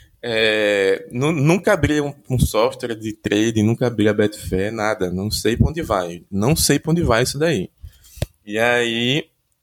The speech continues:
é, o pessoal pergunta, né? Por que um e não outro? Eu disse, nem teve isso do por que um e não outro. Não tive a opção de escolher, né? E aí,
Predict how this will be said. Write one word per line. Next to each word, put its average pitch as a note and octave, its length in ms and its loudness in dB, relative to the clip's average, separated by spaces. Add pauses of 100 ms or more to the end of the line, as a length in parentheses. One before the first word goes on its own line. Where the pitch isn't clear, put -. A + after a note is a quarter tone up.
é, G2 640 2 (220)
o - 100 2
pessoal B2+ 220 2
pergunta, A#2+ 420 0
né? C#3 180 0 (120)
Por E3 200 2
que E3 160 0
um E3+ 480 4
e D3 160 -2
não C#3+ 220 2
outro? C3 340 2
Eu C#3 40 -8
disse, - 200 -6
nem F3 260 -2
teve F3 340 -4
isso B2+ 300 -4
do - 120 -10
por A#2+ 200 2
que B2 140 -2
um B2 160 0
e - 20 2
não A2+ 140 0
outro. G#2 300 -2
Não D3 100 -10
tive D#3 240 0
a D3 40 6
opção B2 300 2
de A2 60 -2
escolher, G#2+ 420 -2 (260)
né? G#2+ 200 -12 (640)
E A2 140 -4
aí, B2 640 0